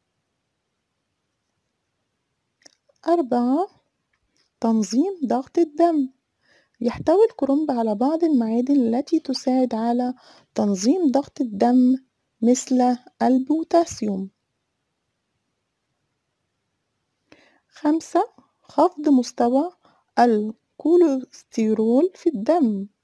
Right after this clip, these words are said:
قد يساعد الكرنب بما يحتوي عليه من ألياف ومضادات أكسدة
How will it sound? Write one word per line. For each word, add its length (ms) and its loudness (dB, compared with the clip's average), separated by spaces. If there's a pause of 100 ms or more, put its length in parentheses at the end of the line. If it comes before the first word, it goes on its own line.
(1000)
قد 180 -2
يساعد 440 0
الكرنب 680 2
بما 520 0
يحتوي 500 0
عليه 420 2
من 160 4 (100)
ألياف 540 -2
ومضادات 640 -2
أكسدة 640 -2